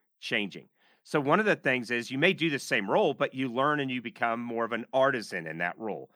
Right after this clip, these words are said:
So learning, sources of information, you know, you're, you're getting new data about your industry or what you, it is you like to do. Maybe invent something new.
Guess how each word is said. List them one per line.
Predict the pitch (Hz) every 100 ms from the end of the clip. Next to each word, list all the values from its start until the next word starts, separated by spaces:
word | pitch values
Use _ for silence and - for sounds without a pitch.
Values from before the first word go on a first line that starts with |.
| _ _ _
So | - 151
learning, | 135 151 143 135 - - _ _ _ _ _ _ _ _
sources | - 170 160 - 135
of | 131
information, | 139 127 131 143 156 - 90
you | 90 117
know, |
you're, | 120 131 127 -
you're | 135 135 -
getting | 151 147 147 135
new | 143 139
data | - 127 131 127
about | 101 113 107 -
your | 104 110 113 113
industry | 113 113 113 - 113 110
or | 110
what | 92 95 98
you, | 110 -
it | 113
is | 101 98
you | 113
like | 104 104
to | 123
do. | 117 202 98 - _ _ 87
Maybe | 104 117 147 165
invent | 143 131 185 -
something | - 107 101 95 95
new. | 92 71